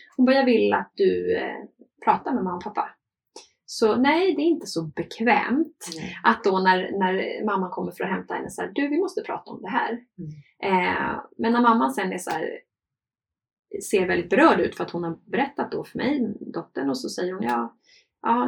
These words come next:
Speaker 1: eh, tack, eh, vi har, vi försöker styra upp det här och han går på missbruksvård och vi liksom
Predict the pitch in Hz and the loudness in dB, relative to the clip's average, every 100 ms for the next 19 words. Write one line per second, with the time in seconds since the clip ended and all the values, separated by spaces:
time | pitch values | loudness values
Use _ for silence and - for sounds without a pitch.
0 | - - 233 - - - 240 - - - | -4 -8 -8 -10 -12 -6 -4 -6 -16 -14
1 | - - - - 101 202 - - - - | -10 -8 -8 -8 -6 0 0 0 -4 -8
2 | - 196 - 185 - 185 - - - _ | -4 -4 -4 -10 -8 -6 -6 -8 -14 _
3 | _ _ _ _ - 214 208 220 - 190 | _ _ _ _ -6 2 4 4 0 -10
4 | 185 190 190 185 185 180 180 - - - | -8 -8 -6 -6 -4 -4 -4 -8 -12 -12
5 | - - - 269 302 269 220 185 185 - | -12 -12 -8 -2 0 0 0 -2 -6 -10
6 | - - | -14 -14